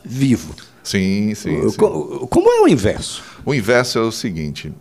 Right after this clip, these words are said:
Speaker 2: é muito delicado falar sobre isso, porque as próprias redes sociais, elas,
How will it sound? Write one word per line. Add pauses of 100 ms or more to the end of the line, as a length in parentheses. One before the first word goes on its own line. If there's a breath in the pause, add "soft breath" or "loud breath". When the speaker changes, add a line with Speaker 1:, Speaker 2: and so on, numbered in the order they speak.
(140)
Speaker 2:
é
muito
delicado
falar
sobre
isso,
porque
as
próprias
redes
sociais, (580 loud breath)
elas,